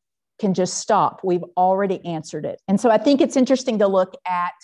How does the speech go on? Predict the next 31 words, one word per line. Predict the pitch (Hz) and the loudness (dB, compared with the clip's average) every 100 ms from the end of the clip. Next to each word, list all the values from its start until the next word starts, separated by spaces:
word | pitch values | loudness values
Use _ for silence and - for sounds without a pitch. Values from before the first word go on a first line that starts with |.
| _ _ _ _ _ - | _ _ _ _ _ -10
what | 202 233 233 | -2 -2 0
were | 269 | -2
the | 262 | -2
things | 269 240 220 214 | -4 -6 -6 -6
that | 233 | -6
were | 214 | -6
being | 190 190 233 | -6 -6 -8
said | 247 175 156 147 202 233 _ _ _ _ _ | -8 -8 -6 -8 -10 -14 _ _ _ _ _
that | - 233 | -6 0
the | 226 | 0
council | 220 233 214 220 240 | 0 -2 -2 -2 -4
felt | 220 220 214 - | -4 -2 -2 -2
like | 202 | -4
they | 190 196 | -4 -6
had | 202 190 190 | -6 -10 -8
to | 214 | -10
include | 190 - 202 185 | -10 -4 -2 -2
a | |
statement | 185 - 175 - 165 | -6 -8 -8 -6 -8
against. | 165 160 139 - - - - _ _ _ _ _ _ _ _ - | -6 -4 -6 -8 -18 -20 -20 _ _ _ _ _ _ _ _ 0
The | 233 | 0
first | 233 208 247 - 247 | 2 2 2 2 2
one | 220 233 262 - - - _ - | 4 6 2 -2 -18 -20 _ 2
is, | 233 202 202 202 - - | 2 4 2 2 -2 -2
um, | 220 196 185 190 185 175 | -2 0 -2 -4 -6 -6
from | 233 208 | -4 -2
the | 196 | -2
early | 220 226 233 | -2 -2 -2
church | 233 254 202 - | -4 -8 -8 -8
father | 208 196 214 | -4 -4 -4
Nestorius. | 214 180 - 208 175 185 233 302 - - | -8 -10 -10 -8 -6 -4 -6 -10 -16 -20